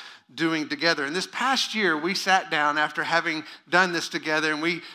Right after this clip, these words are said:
again, said, "Man, that was awesome." A-, and then in the,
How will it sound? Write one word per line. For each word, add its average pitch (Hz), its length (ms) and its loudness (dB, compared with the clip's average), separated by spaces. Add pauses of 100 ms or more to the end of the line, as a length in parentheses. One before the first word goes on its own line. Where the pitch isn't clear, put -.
(100)
again, 170 340 -2
said, 165 340 -4
"Man, 180 260 -6
that 196 280 0
was 147 240 -6 (140)
awesome." 156 480 0 (1300)
A-, 160 180 -2
and 185 100 0
then 226 200 2
in 175 140 0
the, 151 160 -2